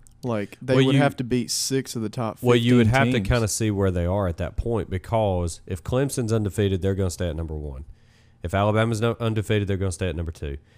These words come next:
Speaker 2: If Ohio State's undefeated, they're gonna stay at number three. So your best case scenario for Auburn is that they could probably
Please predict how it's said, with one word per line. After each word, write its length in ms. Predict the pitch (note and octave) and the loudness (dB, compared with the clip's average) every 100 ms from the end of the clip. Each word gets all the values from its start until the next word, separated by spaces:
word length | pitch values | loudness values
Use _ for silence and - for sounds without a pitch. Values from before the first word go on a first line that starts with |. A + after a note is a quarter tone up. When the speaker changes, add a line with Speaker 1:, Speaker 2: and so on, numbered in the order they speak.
| _ - | _ -10
Speaker 2:
If 140 | - | -6
Ohio 340 | E2+ E2 G2 F#2+ | -4 -2 0 0
State's 400 | - D3+ C#3 A#2 | 2 0 2 -2
undefeated, 420 | G#2 F#2 G2+ F#2 | -2 0 0 0
they're 120 | F#2+ | -2
gonna 160 | F#2+ F#2 | -2 -2
stay 180 | F#2+ | -4
at 80 | E2+ | -4
number 160 | E2 D#2 | -4 -6
three. 360 | - F#2 D2 C2+ _ _ _ - | -8 -6 -6 -10 _ _ _ -12
So 140 | - | -2
your 180 | G#2 G2+ | 0 2
best 320 | F2+ A2 A2+ | 2 2 0
case 200 | - G#2 | 0 -2
scenario 420 | - F#2+ G2 G#2 F#2 | -2 -4 0 0 0
for 220 | F2+ - | -4 -2
Auburn 360 | G2+ A2 F2+ F2+ | 0 0 0 -2
is 100 | D#2 | -2
that 140 | E2+ | -2
they 120 | F#2+ F#2 | -2 -2
could 200 | E2 - | -4 -4
probably 640 | - A#2+ A#2 G#2+ G2+ F#2+ | 0 2 0 -2 0 0